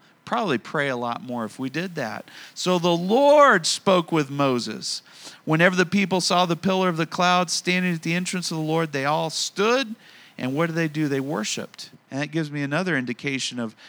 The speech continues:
of Moses' prayer, prayer time. It was spent predominantly worshiping the Lord. Worshiping.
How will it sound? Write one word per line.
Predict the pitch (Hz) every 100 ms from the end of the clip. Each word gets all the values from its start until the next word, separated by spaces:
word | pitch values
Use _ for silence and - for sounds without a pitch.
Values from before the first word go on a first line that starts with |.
| - -
of | 127
Moses' | 123 143 156 160 151 135 123
prayer, | - 165 180 165 -
prayer | - 190
time. | 202 135 113 101 - - _
It | 135
was | 123
spent | - 185 208
predominantly | - 135 131 156 185 170 151 120 107
worshiping | - 120 147 175 165 - 135 127 113
the |
Lord. | 107 104 98 - - _ 160
Worshiping. | 190 202 190 139 123